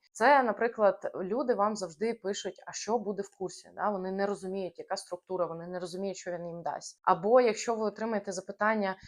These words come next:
чим цей курс, е, краще, ніж безкоштовний контент. Або навпаки, до вас приходять потенційні клієнти, вони з вами спілкуються, але після цього вони кажуть, «Ну, я подумаю», і забивають на вас, і не купують. І якщо у вас в описі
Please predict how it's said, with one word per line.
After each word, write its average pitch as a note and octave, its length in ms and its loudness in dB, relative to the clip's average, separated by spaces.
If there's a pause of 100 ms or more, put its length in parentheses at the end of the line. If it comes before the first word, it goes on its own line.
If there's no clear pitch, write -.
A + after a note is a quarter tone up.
(180)
чим A#3 320 0
цей G3+ 200 -2
курс, - 600 -2
е, G3 220 2
краще, G3+ 560 2
ніж F#3+ 360 -4
безкоштовний F3 640 0
контент. - 520 -14
Або A3 380 4
навпаки, G#3+ 400 -2
до F#3+ 80 -4
вас G3 180 4
приходять G3 440 -4
потенційні G3 500 -6
клієнти, C4 500 0
вони G#3 220 -2
з F#3 80 -6
вами F#3+ 240 0
спілкуються, D4+ 640 -2 (340)
але G#3+ 320 6
після G3+ 280 -4
цього B3+ 280 4
вони G3+ 160 0
кажуть, G3+ 380 0
«Ну, C4 220 2
я G#3 180 4
подумаю», B3 600 0
і A#3+ 100 -2
забивають G3 440 2
на F3+ 60 -4
вас, G3+ 300 2
і F#3+ 120 -6
не F#3+ 340 -2
купують. E3 420 -6 (160)
І A#3+ 100 4
якщо G#3+ 540 4
у G#3 100 4
вас G3+ 300 4
в G#3+ 40 4
описі C#4 480 6